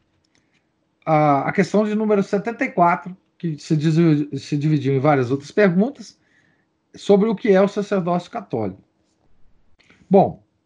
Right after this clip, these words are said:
vamos partir para a se-, a, a, a, a, a pergunta,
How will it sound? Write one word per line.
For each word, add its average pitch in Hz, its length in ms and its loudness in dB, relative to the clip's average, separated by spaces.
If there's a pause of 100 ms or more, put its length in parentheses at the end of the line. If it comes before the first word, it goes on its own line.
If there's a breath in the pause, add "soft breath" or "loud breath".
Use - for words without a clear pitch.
(920)
vamos 180 300 -2
partir 208 320 -2
para 170 220 0
a 165 40 -2
se-, - 240 -10
a, 151 100 0
a, 131 580 -2
a, 120 200 -8
a, 117 560 -8
a 104 60 -10 (260)
pergunta, 127 640 -4